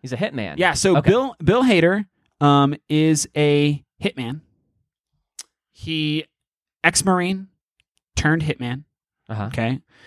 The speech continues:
Speaker 2: Uh, who now decided he wants to leave the hitman life behind and become an actor. So it's
Speaker 1: Hmm.
Speaker 2: this, like, he's a struggling actor, but he's a hitman also to pay the bills. And,
Speaker 1: <laughs>
Speaker 2: like, it's,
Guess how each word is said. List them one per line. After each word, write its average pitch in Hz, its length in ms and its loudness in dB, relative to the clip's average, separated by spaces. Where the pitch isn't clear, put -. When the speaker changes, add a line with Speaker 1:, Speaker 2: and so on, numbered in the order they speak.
Speaker 2:
Uh, 120 220 4
who 135 480 6
now 135 460 4
decided 131 520 2
he 120 80 0
wants 117 180 -2
to 120 60 -2
leave 120 200 0
the 120 140 -2
hitman 120 280 -6
life 113 180 -8
behind 147 440 -4
and 117 280 2
become 135 220 -4
an 170 60 -4
actor. - 360 -14
So 160 360 4
it's 170 220 -2
Speaker 1:
Hmm. 202 60 -6
Speaker 2:
this, 190 240 -4
like, 160 320 -4
he's 165 220 -4
a 165 140 6
struggling 185 520 0
actor, 175 600 4
but 143 180 4
he's 143 180 -2
a 147 100 -2
hitman 143 640 -2
also 127 600 -2
to 127 200 -8
pay 123 240 -6
the 120 60 -8
bills. 117 320 -10
And, 165 420 4
Speaker 1:
<laughs> - 0 -
Speaker 2:
like, 175 520 2
it's, - 540 -6